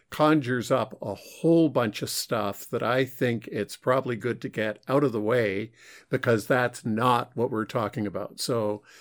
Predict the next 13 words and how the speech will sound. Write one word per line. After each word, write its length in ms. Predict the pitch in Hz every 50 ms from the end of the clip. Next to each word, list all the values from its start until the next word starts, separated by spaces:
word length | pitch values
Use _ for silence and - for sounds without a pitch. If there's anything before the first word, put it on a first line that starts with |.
| - - _
I 120 | - 135 120
guess 400 | 107 123 127 123 120 - - -
w-, 400 | 135 131 - _ 143 127 131 135
one 180 | 120 131 135
of 60 | 135 131
the 40 |
things 140 | 131 127 107
it 80 | 123 -
conjures 400 | - 143 135 127 120 123 107 107
up 140 | 117 120 -
for 180 | - - 120
me 280 | 113 113 117 117 113 113
is 500 | 107 107 104 104 101 101 110 - -